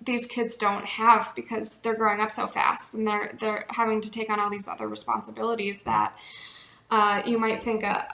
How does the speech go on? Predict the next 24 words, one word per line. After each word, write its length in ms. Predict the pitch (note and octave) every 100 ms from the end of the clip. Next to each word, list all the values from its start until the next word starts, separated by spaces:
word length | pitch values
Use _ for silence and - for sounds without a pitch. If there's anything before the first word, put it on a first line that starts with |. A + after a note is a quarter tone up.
| -
a 160 | A3 -
typical 560 | C4 C4+ C4 A3+ G#3
fifteen 420 | G#3 A#3 A3+ A#3 A3
to 60 |
twenty-year-old 800 | G#3+ A#3 G#3 G3+ G#3 G3+ G#3 G3+ -
isn't 380 | A3+ G#3+ G3+ - _ _ -
taking 380 | - A3+ A3+ A3
on 300 | G#3+ G#3 -
yet. 560 | D#2 - - - - - - -
Um, 560 | A3 G3 G3 G#3 G#3+ - _ _ _ _ _ _ _ - - - _ -
in 200 | B3 A#3
terms 280 | C#4+ C#4
of 100 | C4+
my 200 | A3+ G#3
own 220 | G#3+ A3 A#3+
development, 600 | B3 C4 C#4+ C#4+ D#4 - - - - - - - -
I, 800 | A3+ A3+ A#3 A#3+ B3 A#3+ - - -
I 100 | A#3+
really 200 | D4+ C#4+
gained 180 | C4
an 100 | C4 -
understanding 840 | A3 G#3+ - A3+ A3 A3+ A3 G#3+
of 120 | A3
how 640 | A3 A#3 A#3 A3 G#3+ G#3+